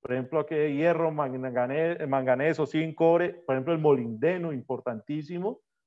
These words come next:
¿cierto? La gran mayoría de los fertilizantes no traen molibdeno, eh, están quelatados, pues, en este caso, estos cuatro elementos, los, el molibdeno y el boron no se quelatan, entonces, están quelatados y hay una mejor, eh, concentración y mo-, y aplicación dentro de la,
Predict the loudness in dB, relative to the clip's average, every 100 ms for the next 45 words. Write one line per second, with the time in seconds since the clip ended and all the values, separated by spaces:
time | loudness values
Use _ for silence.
0 | _ 0 0 0 -6 -4 -2 -2 -2 0
1 | 2 0 -2 -4 -4 -4 -2 -2 -2 -2
2 | -2 -2 -4 -6 -6 -4 -6 -6 _ _
3 | -6 -4 -4 -4 -8 -6 -4 -2 -2 -2
4 | -4 -4 -8 -6 -10 -10 -6 -6 -6 -10
5 | -10 -8 -6 -4 -6 -10 -14 -12 -10 -10
6 | -8 -8 -6 -6 -6 -6 -8 -2 -2 -2
7 | -4 -6 -8 _ _ _ -14 -10 -6 2
8 | 2 4 2 2 -4 -6 -4 -6 -6 -6
9 | -4 -4 -4 -6 _ _ _ -4 -2 0
10 | 0 -2 -4 -8 _ _ -6 -4 -4 -6
11 | -8 -2 -2 -2 -6 -8 -8 -8 -6 -6
12 | -6 -8 -8 -6 -6 -6 -6 -6